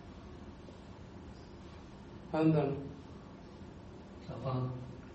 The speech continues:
Speaker 1: അത് പ്രത്യക്ഷ വിഷയമാണ്. നിങ്ങൾ വേറെ ആളെ ദ്രോഹിക്കുന്നു എന്ന് പറയുന്നത് എന്താണ്? അത് പ്രത്യക്ഷമായൊരു
Speaker 2: വിഷയം.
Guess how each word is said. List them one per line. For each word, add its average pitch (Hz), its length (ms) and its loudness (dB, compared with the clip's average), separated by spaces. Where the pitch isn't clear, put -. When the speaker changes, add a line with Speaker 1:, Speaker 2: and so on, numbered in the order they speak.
Speaker 1:
അത് 170 140 6
പ്രത്യക്ഷ 180 480 12
വിഷയമാണ്. 160 420 12
നിങ്ങൾ - 1300 0
വേറെ 160 280 12
ആളെ 170 280 12
ദ്രോഹിക്കുന്നു 160 720 12
എന്ന് 156 120 4
പറയുന്നത് 156 420 12
എന്താണ്? 151 240 8
അത് 151 140 8
പ്രത്യക്ഷമായൊരു 156 960 10
Speaker 2:
വിഷയം. - 360 0